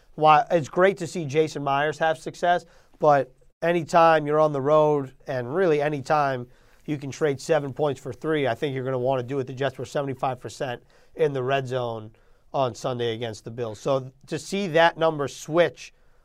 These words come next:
from what happened in Tennessee to what happened in Buffalo was very encouraging to me.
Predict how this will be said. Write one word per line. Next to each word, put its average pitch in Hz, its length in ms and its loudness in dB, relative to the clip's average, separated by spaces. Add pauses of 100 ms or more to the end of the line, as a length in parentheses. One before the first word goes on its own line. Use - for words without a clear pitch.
(140)
from 139 280 0
what 143 140 2
happened 151 300 0
in 131 80 -6
Tennessee 151 400 -4
to 143 80 -2
what 139 160 4
happened 135 220 -2
in 120 100 -10
Buffalo 147 400 2
was 131 140 -4
very 151 320 2
encouraging 156 540 -2
to 170 140 -10
me. 185 260 -2